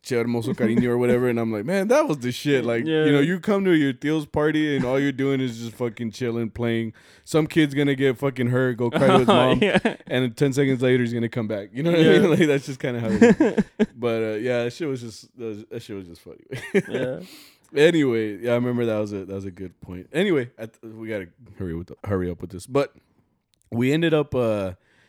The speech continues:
Speaker 1: uh, we finished that gig. It was supposed to be the last gig, right? So it was from, like I said, it turned into an hour and a half hour more. So it was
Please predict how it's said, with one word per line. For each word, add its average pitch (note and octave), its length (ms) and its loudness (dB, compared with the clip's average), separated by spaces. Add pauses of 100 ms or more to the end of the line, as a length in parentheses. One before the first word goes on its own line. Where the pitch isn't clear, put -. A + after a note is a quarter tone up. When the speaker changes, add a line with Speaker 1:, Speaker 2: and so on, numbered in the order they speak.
(520)
Speaker 1:
uh, A2+ 280 2
we B2 100 0
finished E3 300 -2
that C3 200 2
gig. B2 160 -2
It A2+ 40 -2
was A#2 140 -2
supposed D#3 220 -2
to - 20 -6
be C#3+ 60 -4
the C3 80 -2
last A#2 280 -4
gig, F2+ 280 -12
right? G2 380 -6
So G2 420 -4
it - 20 -4
was G2+ 220 -8
from, F#2+ 460 -10 (120)
like G#2+ 180 -6
I G#2+ 40 -2
said, G#2+ 360 -6
it G#2 240 -6
turned B2+ 180 -2
into C#3 200 -2
an B2 60 0
hour A2 560 -4
and G#2+ 100 -6
a G#2 80 -4
half A2+ 240 -6
hour G#2+ 200 -4
more. G2+ 340 -6 (460)
So G2+ 260 -6
it - 40 -2
was F#2 100 -8